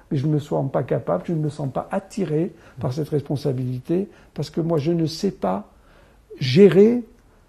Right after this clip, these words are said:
l'esprit, la, la, la, la, la, disons, la, la, la conviction personnelle des gens.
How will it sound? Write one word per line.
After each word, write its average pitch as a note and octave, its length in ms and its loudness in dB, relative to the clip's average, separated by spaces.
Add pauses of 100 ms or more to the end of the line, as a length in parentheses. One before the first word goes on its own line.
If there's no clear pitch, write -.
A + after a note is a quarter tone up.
(140)
l'esprit, G3+ 640 2 (320)
la, D3+ 420 2
la, D#3+ 240 0
la, D#3 260 2
la, C#3 160 0 (280)
la, E3 240 2
disons, D#3+ 400 2
la, D#3 220 2
la, C3 520 -2 (200)
la C#3 80 0
conviction G3+ 580 4
personnelle D#3 520 2
des C#3 100 2
gens. A2+ 180 -4